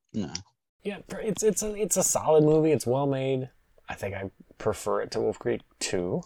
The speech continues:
Speaker 2: for those who listened to that episode of, uh, Midwest Movie Maniacs. But it is, but it also is very, I'm not a big torture porn guy, and that's, that's what it devolves into.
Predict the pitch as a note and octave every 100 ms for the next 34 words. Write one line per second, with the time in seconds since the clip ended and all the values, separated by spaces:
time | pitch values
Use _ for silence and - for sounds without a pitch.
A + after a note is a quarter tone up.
0 | _ - A2+ G2 G2 F2+ F#2 F#2 - F2+
1 | F#2+ F2+ F2 - F2+ F2 - - F#2+ E2+
2 | E2+ - - F2 F2+ F#2 F#2 F2+ F#2+ F2+
3 | A#2+ E3 A#2+ A2+ - _ D3+ D#3 D#3+ D#3
4 | A#2+ - C3+ C3 B2 C3+ - C3+ B2 G#2+
5 | A2+ A2 A2 A2+ G#2+ G2+ - _ _ -
6 | A#2+ B2 A2+ G#2 - A2+ G#2+ A2 A#2 B2+
7 | B2 B2+ B2+ - _ _ _ - G2 G2
8 | - A2 - _ - - G2+ - F#2+ F#2+
9 | G2 F2+ F#2 F2+ F2+ F2+ G2